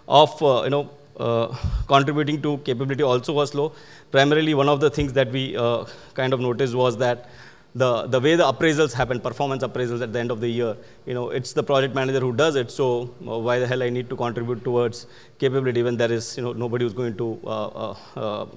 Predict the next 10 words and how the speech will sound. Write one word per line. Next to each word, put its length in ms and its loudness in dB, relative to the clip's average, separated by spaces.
measure 320 0
my 140 0
performance 520 -4
on 140 -6
capability, 540 -10
which 160 -2
we 80 -2
fixed 260 -6
it. 100 -8
Uh, 240 4